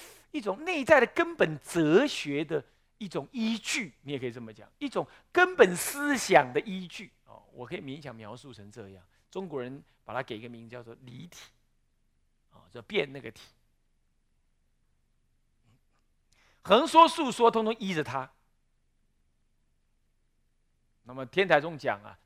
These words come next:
《大乘经》以中道实相为体，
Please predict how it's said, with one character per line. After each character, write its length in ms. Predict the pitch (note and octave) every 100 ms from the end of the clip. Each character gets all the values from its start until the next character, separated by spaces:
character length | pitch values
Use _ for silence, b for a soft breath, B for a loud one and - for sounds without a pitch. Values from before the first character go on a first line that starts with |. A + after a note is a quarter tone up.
| _
《大 220 | E4 D4
乘 240 | B3+ G#3+ F3+
经》 300 | F#3 G3 G#3+ _
以 280 | C#3 B2+ A#2 _ _ _ _ _
中 320 | - A3+ A#3 A#3
道 240 | A3+ E3
实 380 | - - C#3 F#3
相 340 | - A3 B2 - _ _ _
为 220 | A#2 B2+
体， 180 | C3 -